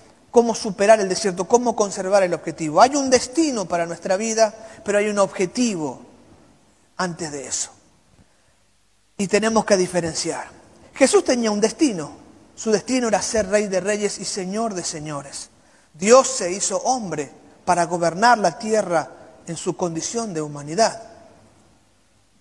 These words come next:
Obviamente en su tie-, en su próxima venida gloriosa. Pero en su primera venida, en la encarnación,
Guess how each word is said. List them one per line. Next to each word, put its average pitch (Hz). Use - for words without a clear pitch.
Obviamente 180
en 175
su 180
tie-, 202
en 185
su 185
próxima 196
venida 180
gloriosa. 170
Pero 196
en 202
su 226
primera 262
venida, 240
en 226
la 226
encarnación, 208